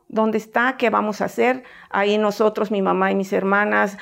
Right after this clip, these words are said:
¿a dónde lo velamos? ¿Qué hacemos? ¿Qué esto? Pues ahí lo fueron a sacar de donde estaba consumiendo, que teníamos tres días de no verlo. Ujú. Ese es un episodio muy doloroso que no quería que pasara por alto,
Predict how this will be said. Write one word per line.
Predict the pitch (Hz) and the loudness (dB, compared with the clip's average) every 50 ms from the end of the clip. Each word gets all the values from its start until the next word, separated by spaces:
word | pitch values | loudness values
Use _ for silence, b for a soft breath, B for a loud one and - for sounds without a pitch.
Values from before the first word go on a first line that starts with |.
| B B B B | B B B B
¿a | - 190 190 | -2 -2 0
dónde | 190 202 202 196 196 190 | 2 2 2 4 2 2
lo | 185 180 | 2 4
velamos? | 175 180 180 190 202 220 220 214 214 214 | 4 4 4 4 2 0 0 -2 -4 -4
¿Qué | - - | -2 -2
hacemos? | 208 196 - - 214 202 214 214 214 208 202 | -2 -2 0 -2 -2 -2 0 -2 -4 -6 -4
¿Qué | - 208 196 196 208 | 0 2 2 4 2
esto? | 220 220 - - 277 302 302 B B B B B B B B B B B _ _ | 2 -2 -2 0 0 0 0 B B B B B B B B B B B _ _
Pues | 202 185 - - | -12 -10 -4 -2
ahí | 220 214 | -2 0
lo | 226 240 233 | 0 -2 -2
fueron | - 247 226 240 226 | -2 -2 -2 -2 -4
a | 208 | -4
sacar | 190 - - - - - 214 226 | -8 -10 -14 -8 -6 -4 -4 -4
de | 226 214 | -6 -6
donde | 208 214 202 - 196 196 196 | -6 -6 -6 -6 -6 -6 -8
estaba | 196 - _ - - 196 - - 220 220 - | -10 -14 _ -8 -6 -6 -4 -6 -6 -8 -10
consumiendo, | - - 185 - - 208 202 226 247 294 294 285 277 277 _ _ _ _ _ _ _ _ _ | -12 -12 -12 -10 -8 -8 -8 -6 -6 -6 -6 -8 -8 -12 _ _ _ _ _ _ _ _ _
que | - 190 | -8 -4
teníamos | 190 202 190 202 214 214 214 214 - | -2 -2 -2 -2 -2 -4 -6 -8 -8
tres | - 226 208 196 | -6 -6 -6 -6
días | - 220 214 214 202 | -6 -6 -8 -6 -8
de | 226 202 | -10 -8
no | 196 202 | -8 -6
verlo. | 196 214 - - 247 240 220 226 _ _ _ _ _ _ _ _ _ _ _ _ _ _ _ _ _ _ _ _ _ _ - | -6 -6 -6 -8 -10 -16 -18 -18 _ _ _ _ _ _ _ _ _ _ _ _ _ _ _ _ _ _ _ _ _ _ -12
Ujú. | 220 196 233 269 311 - _ _ _ _ _ _ _ _ _ _ | -8 -4 -4 -4 -4 -6 _ _ _ _ _ _ _ _ _ _
Ese | - 190 - | -12 -8 -8
es | 220 208 - | -8 -6 -4
un | 208 202 | -4 -4
episodio | 202 196 214 202 - 208 196 202 214 220 226 - - | -4 -6 -8 -6 -2 -2 -2 0 -2 -6 -8 -12 -6
muy | - 220 233 233 | -2 0 0 2
doloroso | 226 208 185 185 185 180 190 190 - - _ _ _ _ _ _ _ _ | 2 0 0 0 -2 -4 -4 -10 -14 -20 _ _ _ _ _ _ _ _
que | - 202 | -4 -2
no | 196 - 196 196 185 | -2 0 -2 -4 -4
quería | - - 190 190 - 185 | -4 -4 -2 0 -2 -2
que | - - 190 | -2 -6 -8
pasara | - - - - - - - - - | -8 -10 -8 -6 -8 -6 -6 -8 -6
por | - 190 202 | -8 -8 -8
alto, | - - 220 - 220 | -6 -8 -10 -14 -16